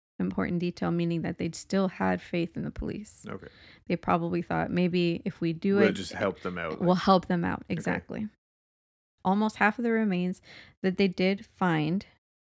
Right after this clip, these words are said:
Speaker 1: belonged to males aged fifteen to twenty. Harmon was the number one suspect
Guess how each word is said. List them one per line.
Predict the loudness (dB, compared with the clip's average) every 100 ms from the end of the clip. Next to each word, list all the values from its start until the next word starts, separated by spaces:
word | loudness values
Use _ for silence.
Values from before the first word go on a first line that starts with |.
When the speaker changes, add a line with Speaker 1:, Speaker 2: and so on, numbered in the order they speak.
| _ _ 2
Speaker 1:
belonged | 4 6 4 0
to | 2
males | 4 4 4 0 -4 -6
aged | -2 -2 -2 -4
fifteen | -6 -4 -2 -2 -2
to | -4
twenty. | -8 -6 -6 -8 -16 _ _ _ _ _ _ _ _ 2
Harmon | 6 8 8 6
was | 4 4
the | 6
number | 6 4 2
one | 2 0
suspect | 0 -2 -2 -2 -4 -6